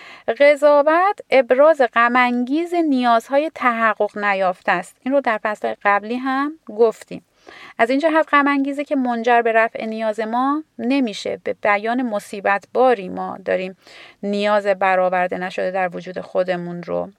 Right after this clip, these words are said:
اعلام می‌کنیم. خب، قدم بعدی پیدا کردن نیاز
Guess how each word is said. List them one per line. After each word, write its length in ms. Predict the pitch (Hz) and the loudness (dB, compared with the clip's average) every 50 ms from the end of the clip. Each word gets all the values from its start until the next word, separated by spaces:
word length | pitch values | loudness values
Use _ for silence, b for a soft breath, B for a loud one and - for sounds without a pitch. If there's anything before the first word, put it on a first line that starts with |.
| - | -4
اعلام 380 | - 190 180 170 170 175 175 175 | 0 0 2 2 0 -2 -4 -4
می‌کنیم. 420 | - - - - - - - - _ _ _ _ _ _ _ _ _ _ _ _ _ _ _ _ _ _ _ - B B B B B B | -10 -14 -14 -12 -12 -12 -12 -14 _ _ _ _ _ _ _ _ _ _ _ _ _ _ _ _ _ _ _ -20 B B B B B B
خب، 160 | B 247 - _ 208 | B -2 -2 _ 2
قدم 340 | 214 226 262 294 - 370 403 415 415 403 - | 2 2 2 2 2 -2 -2 -2 -2 0 0
بعدی 360 | 370 359 359 349 320 339 - | 2 2 2 0 0 -2 -6
پیدا 420 | - 285 262 226 208 208 208 208 | -2 0 0 0 2 0 -2 -2
کردن 520 | 208 - 226 208 202 196 190 226 247 269 285 311 330 339 349 b b b b b b - | -2 -2 0 2 2 2 2 2 2 2 4 4 2 2 0 b b b b b b -6
نیاز 520 | 214 226 233 247 262 277 311 381 370 - | -4 0 0 2 2 2 2 2 0 -2